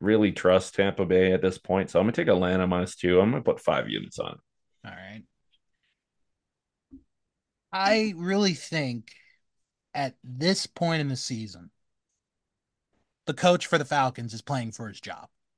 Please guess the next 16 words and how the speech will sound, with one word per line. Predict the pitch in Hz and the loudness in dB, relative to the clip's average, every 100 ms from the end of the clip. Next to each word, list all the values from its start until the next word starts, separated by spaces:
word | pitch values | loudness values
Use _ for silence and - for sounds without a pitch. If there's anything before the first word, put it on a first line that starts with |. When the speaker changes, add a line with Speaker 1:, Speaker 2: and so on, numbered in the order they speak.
| _ | _
Speaker 2:
He's, | - 165 | -4 -4
basically, | - - 147 135 202 196 139 156 | -4 -10 -6 2 2 2 -2 -4
the | 139 | -4
team | 135 175 170 160 | -2 -2 -2 -2
is | 147 | -8
playing | - 165 156 143 | -2 2 2 2
for | 131 139 | -2 -6
his | 117 120 98 | -4 -6 -10
job. | 98 - - _ _ _ _ _ _ _ _ _ _ _ _ _ _ | -14 -16 -20 _ _ _ _ _ _ _ _ _ _ _ _ _ _
Speaker 1:
Yes. | 113 - - - _ | -4 -4 -6 -20 _
Speaker 2:
If | 180 175 165 - - | -2 0 0 -8 -14
they | 156 147 202 269 | -6 4 6 8
don't | 269 226 | 8 8
win | 226 | 8
the | 214 | 6
division, | 180 165 156 123 113 107 | 4 0 0 -2 -6 -8